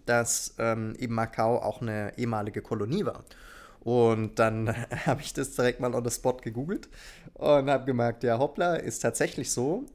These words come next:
ähm, dass da eben sehr viele portugiesische Einflüsse waren, historisch,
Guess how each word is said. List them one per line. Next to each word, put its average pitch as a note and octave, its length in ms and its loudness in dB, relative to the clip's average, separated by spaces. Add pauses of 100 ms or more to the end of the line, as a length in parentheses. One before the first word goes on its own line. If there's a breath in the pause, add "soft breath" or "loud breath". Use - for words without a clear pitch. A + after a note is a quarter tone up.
(100)
ähm, A#2 440 2
dass A2+ 240 0
da A#2 100 2
eben A2+ 360 -4
sehr A2+ 180 2
viele B2 240 -2
portugiesische A#2 680 -4
Einflüsse B2+ 540 -4
waren, D3 300 -4
historisch, D#3 680 -4